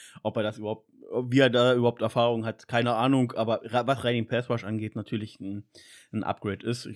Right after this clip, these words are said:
Josh Allen ist halt aus meiner Sicht, äh, da etwas, ähm, flexibler zumindest einsetzbar und da auch, äh, sehr gut flexibel einzusetzen.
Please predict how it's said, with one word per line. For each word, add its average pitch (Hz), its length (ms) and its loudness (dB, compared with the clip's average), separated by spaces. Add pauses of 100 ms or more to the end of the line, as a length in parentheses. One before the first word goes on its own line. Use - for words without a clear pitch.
(100)
Josh 110 180 -2
Allen 104 240 -4
ist - 160 -10
halt 101 260 2
aus - 180 -8
meiner 101 240 0
Sicht, - 260 -12
äh, 98 140 -6
da 98 180 -2
etwas, - 460 -8
ähm, 90 320 -6 (920)
flexibler 117 720 0
zumindest 95 500 -6
einsetzbar 101 440 -2
und 107 140 -2
da 98 160 0
auch, 98 280 -6
äh, 110 280 -4
sehr 110 200 2
gut 110 240 -6
flexibel - 520 -12
einzusetzen. 95 760 -12